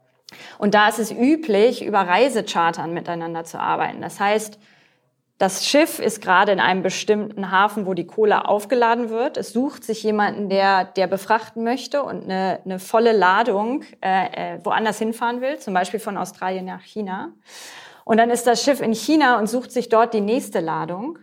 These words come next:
macht vielleicht eine Leerfahrt zum nächsten Hafen, wo es wieder, äh, entsprechendes Trockengut aufnehmen kann. Im Containerbereich ganz anders. Da ist der Eigner des Schiffes, der hat eben sein Containerschiff, das verleiht er an eine Liner-, Con-,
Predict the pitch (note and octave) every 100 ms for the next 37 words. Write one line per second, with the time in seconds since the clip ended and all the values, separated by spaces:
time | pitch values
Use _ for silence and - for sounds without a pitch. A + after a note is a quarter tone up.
0 | _ G#3+ G#3+ - G#3+ G#3 G#3+ G3+ G3+ A#3
1 | C#4 - G3+ G3+ G3+ G#3 C4 - G#3 F#3
2 | - G#3+ F#3+ G3 G3 A3 A3 F3+ F3+ -
3 | - - - - F#3 - F3+ E3+ E3+ -
4 | - F#3+ F3 E3+ B2+ E3+ - - - -
5 | - F#3 _ - - - _ _ _ _
6 | - G#3 G#3+ G#3 G#3+ D#4 C#4 A#3 G#3+ A3
7 | G#3+ F#3+ G3 G3+ C4 A#3+ F3 F3+ - F3+
8 | - - - F#3 E3 E3 - - F#3 G#3
9 | A#3 A3 A3 - B3+ B3+ C#4+ D#4 - F#3
10 | F3 F3 F3+ E3 E3 D#3+ D#3+ F3+ G3+ G#3
11 | B3+ D#4+ - _ _ _ G3+ G3+ - G#3
12 | G3 F3+ A3 C#4+ - F3 E3 E3 E3+ _
13 | - F3 - F3 F3+ F3+ F3 E3+ E3 G3+
14 | G3 E3+ E3 - G3 F3+